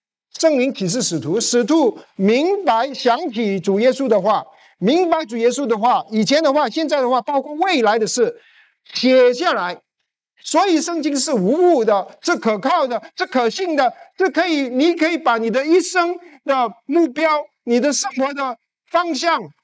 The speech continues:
你人生的原则都可以，你可以根据这，这本书，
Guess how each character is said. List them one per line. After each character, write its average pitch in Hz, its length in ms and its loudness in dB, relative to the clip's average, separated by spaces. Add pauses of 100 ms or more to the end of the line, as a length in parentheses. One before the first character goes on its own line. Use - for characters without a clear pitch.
(280)
你 233 100 2
人 262 260 2
生 339 160 -2
的 302 120 2
原 247 240 2
则 233 180 -2
都 302 180 0
可 247 160 -2
以， 233 140 0 (540)
你 240 120 0
可 277 160 0
以 339 80 0
根 392 360 0
据 330 200 2
这， 208 200 0 (260)
这 254 140 2
本 190 180 -4
书， 302 540 -2